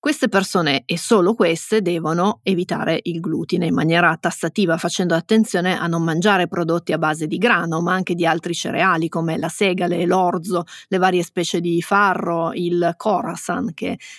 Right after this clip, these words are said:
è noto col nome commerciale di Kamut, il triticale, insomma ce ne sono veramente tanti.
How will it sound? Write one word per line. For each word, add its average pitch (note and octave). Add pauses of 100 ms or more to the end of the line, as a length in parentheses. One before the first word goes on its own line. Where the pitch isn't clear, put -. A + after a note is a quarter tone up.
è F3+
noto E3+
col F#3
nome F3+
commerciale F3+
di F#3
Kamut, F3
il E3+
triticale, F3+
insomma F3+
ce G#3+
ne G#3
sono A3
veramente F3
tanti. -